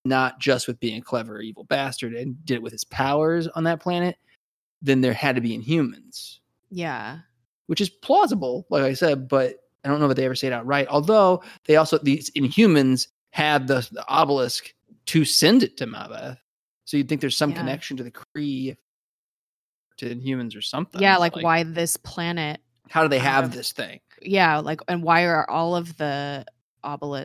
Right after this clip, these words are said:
Speaker 2: or all of the, um, monoliths sending them to this planet in particular? Like, there has to be a connection. 'Cause
Speaker 1: Right.
Speaker 2: why wouldn't they just send you to other planets?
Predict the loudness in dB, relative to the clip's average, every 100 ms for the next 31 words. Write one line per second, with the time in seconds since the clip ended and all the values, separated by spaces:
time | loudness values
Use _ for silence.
0 | -6 -8 -4 -4 -4 -6 -8 -8 -8 -8
1 | -10 -10 -6 -6 -4 -4 -6 -6 -10 -10
2 | -8 -8 -8 -10 -12 -12 -12 -12 -10 -8
3 | -8 -10 -10 -10 -12 -14 -14 -12 -12 -12
4 | -10 -10 -6 -2 -2 -4 -8 -10 -10 -12
5 | -10 -10 -10 -14 -18 _ _ _ _ _
6 | _ _ _ _ _ _ _ _ _ _
7 | _ _ -8 -2 2 4 4 2 2 0
8 | 0 -2 -4 -4 -4 -6 -6 -8 -6 -6
9 | -8 -12 -14 -14 -18